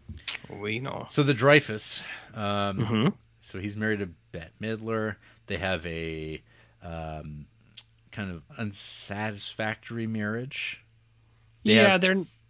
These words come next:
Speaker 2: they
Speaker 1: yeah.
Speaker 2: have, they have a nice big painting, uh, self, self-portrait, but portrait of themselves.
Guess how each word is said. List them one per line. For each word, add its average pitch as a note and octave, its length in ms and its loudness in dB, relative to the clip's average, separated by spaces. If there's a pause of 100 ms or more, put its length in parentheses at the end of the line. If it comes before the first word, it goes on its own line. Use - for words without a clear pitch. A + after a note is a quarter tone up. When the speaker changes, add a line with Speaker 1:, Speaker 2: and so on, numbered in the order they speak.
(160)
Speaker 2:
they G#2+ 100 0
Speaker 1:
yeah. G#2+ 60 4
Speaker 2:
have, G#2 160 -4
they A2+ 100 -2
have G#2+ 100 4
a A2 60 0
nice G#2+ 240 2
big G#2 300 -2 (100)
painting, B2 680 -8 (340)
uh, G2 280 0
self, G2+ 280 -8 (440)
self-portrait, F#2+ 600 -6
but F#2 140 -14
portrait A2 520 -4
of F#2+ 80 -6
themselves. F#2+ 840 -8